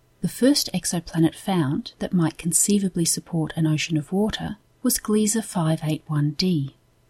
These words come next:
which is a so-called super-Earth and may be up to seven Earth masses, or,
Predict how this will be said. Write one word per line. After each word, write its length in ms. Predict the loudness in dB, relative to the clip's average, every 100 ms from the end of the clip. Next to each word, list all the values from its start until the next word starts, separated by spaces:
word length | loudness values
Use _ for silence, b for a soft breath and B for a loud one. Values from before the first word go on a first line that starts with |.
| _
which 220 | 0 2
is 120 | 4
a 60 | 2
so-called 720 | 0 0 0 -2 -2 -2 -2
super-Earth 880 | -4 0 -2 -2 -8 -6 -8 -10 -20 _ _
and 160 | 2 4
may 180 | 6 6
be 180 | 4
up 220 | 2 -2 -2
to 100 | 0
seven 460 | 2 2 2 0 0
Earth 300 | -4 -4 0
masses, 580 | 0 0 -4 -8 -10 -12 _ _
or, 300 | 0 0 0